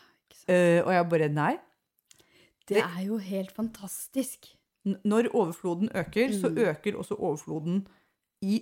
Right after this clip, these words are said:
Speaker 2: alle leddene som har med deg å gjøre.
Speaker 1: Mm.
Speaker 2: Så du blir liksom et, bare et, liksom, jeg tror på en måte at,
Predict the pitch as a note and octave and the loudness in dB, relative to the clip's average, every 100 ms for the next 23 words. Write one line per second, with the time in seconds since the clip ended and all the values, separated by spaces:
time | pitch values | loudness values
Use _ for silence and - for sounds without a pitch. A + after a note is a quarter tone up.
0 | - _ _ - B3 F3+ D#3+ D#3 C3+ D#3 | -6 _ _ 4 6 6 0 -2 -2 -2
1 | F3+ - - F3 D#3+ D#3 D#3+ F#3 E3+ D#3+ | -2 -4 -4 0 0 -2 -6 -4 -2 0
2 | D#3+ D#3+ D3 - - - _ - G3 C3+ | -2 -4 -4 -4 -6 -8 _ -6 -2 -2
3 | F2+ - F#3 F#3 G3 F#3 G3+ - F3 D#3+ | -6 -16 -10 -6 -2 0 -2 -2 -2 -2
4 | E3 E3 F#3+ F3 - F#3 F3 F3+ F#3+ A#3+ | -4 0 0 0 -2 -2 -2 -2 -2 -2
5 | B3 A3 F3+ F#3 | 0 -2 -2 -6